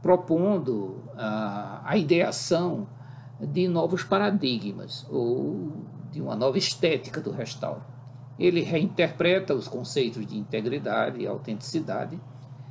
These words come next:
e aborda o conceito de significância. Bom, esses são os principais teóricos do restauro.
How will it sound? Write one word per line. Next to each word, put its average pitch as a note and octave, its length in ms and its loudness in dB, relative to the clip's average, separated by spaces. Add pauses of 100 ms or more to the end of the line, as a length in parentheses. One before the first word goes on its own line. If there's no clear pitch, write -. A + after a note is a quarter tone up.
(100)
e F#3+ 140 6
aborda F#3+ 1000 6
o F3 100 2
conceito F3 640 4
de D3 200 2
significância. - 1300 0 (800)
Bom, - 260 8 (480)
esses G#3+ 540 8
são D#3+ 480 6
os C3 180 0
principais D#3 600 4
teóricos C3 640 4
do C3+ 80 2
restauro. C#3 560 2